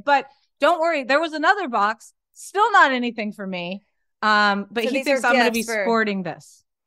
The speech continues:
Speaker 1: These are for other people that work for him. Congratulations to them.
Speaker 2: Wow.
Speaker 1: Um, I'm glad that you're doing well.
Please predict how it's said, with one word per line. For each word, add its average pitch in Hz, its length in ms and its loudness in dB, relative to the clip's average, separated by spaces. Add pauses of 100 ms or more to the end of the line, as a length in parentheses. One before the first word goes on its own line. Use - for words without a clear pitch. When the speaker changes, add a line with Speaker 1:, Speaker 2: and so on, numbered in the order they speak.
Speaker 1:
These 247 180 -4
are 311 100 -2
for 320 120 2
other 277 240 4
people 202 600 -4
that 226 180 0
work 220 220 -4
for 208 140 -4
him. 185 340 -6
Congratulations 233 840 -4
to 233 100 -8
them. 185 340 -6 (560)
Speaker 2:
Wow. 185 420 -2
Speaker 1:
Um, 180 200 -8
I'm 208 140 -2
glad 208 320 0
that 202 200 0 (680)
you're 202 180 -8
doing 196 280 -4
well. 170 400 0